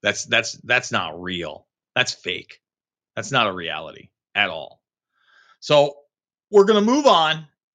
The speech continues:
I didn't wanna play too much Musker Nuts, really. I think we pl-, played about, I don't know, less than two minutes of the clip. Uh, there's plenty out there. There's gonna be plenty more tomorrow. Uh, if there's something that I feel is newsworthy, maybe we'll come back to it tomorrow. But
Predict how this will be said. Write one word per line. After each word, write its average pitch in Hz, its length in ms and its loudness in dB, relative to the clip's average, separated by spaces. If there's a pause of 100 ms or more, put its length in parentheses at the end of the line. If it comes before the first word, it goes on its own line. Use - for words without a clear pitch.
I 151 100 -2
didn't 196 160 -4
wanna 208 160 -4
play 208 200 -4
too 220 240 -8
much 214 280 -4
Musker 185 340 -2
Nuts, 170 280 -2
really. 170 220 4
I 160 40 2
think 156 180 -2
we 135 100 -2
pl-, 147 160 -10
played 156 300 0
about, 135 340 2
I 123 120 -6
don't 107 80 -6
know, 104 100 -8
less 117 220 -4
than 104 120 -12
two - 180 -10
minutes 123 260 -6
of 98 60 -8
the 104 60 -8
clip. 104 380 -6 (380)
Uh, 113 200 -2
there's 151 220 0
plenty 170 380 2
out 127 240 2
there. 127 220 0
There's 120 140 -6
gonna 139 120 -8
be 131 100 -8
plenty 147 300 -2
more 139 220 -2
tomorrow. 113 680 -2 (360)
Uh, 110 260 2
if 139 160 -10
there's 147 180 -4
something 165 380 0
that 135 120 0
I 131 140 4
feel 135 260 -4
is 107 160 -8
newsworthy, 123 680 -4
maybe 117 120 0
we'll 120 160 -2
come 113 220 -8
back 113 300 0
to 117 120 -4
it 101 80 -10
tomorrow. 104 560 -4 (440)
But 160 200 4